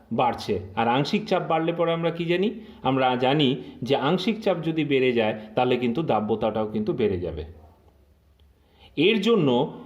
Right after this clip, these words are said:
কেএইচ এর সঙ্গে যে দ্রাব্যতাটার যে সম্পর্কটা, সেই দ্রাব্যতাটা কিন্তু এ,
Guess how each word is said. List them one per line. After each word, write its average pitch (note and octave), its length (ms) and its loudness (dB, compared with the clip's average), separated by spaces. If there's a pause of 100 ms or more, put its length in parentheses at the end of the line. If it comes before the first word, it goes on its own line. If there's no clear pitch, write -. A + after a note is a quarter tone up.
(260)
কেএইচ A#3+ 580 2
এর A#3 80 2
সঙ্গে B2+ 640 -2 (180)
যে B2+ 160 2
দ্রাব্যতাটার D3 800 2 (120)
যে C3 120 0
সম্পর্কটা, A#2+ 920 -2 (140)
সেই D3 240 -2
দ্রাব্যতাটা D3+ 680 0
কিন্তু A#2 580 0 (340)
এ, A#3+ 340 2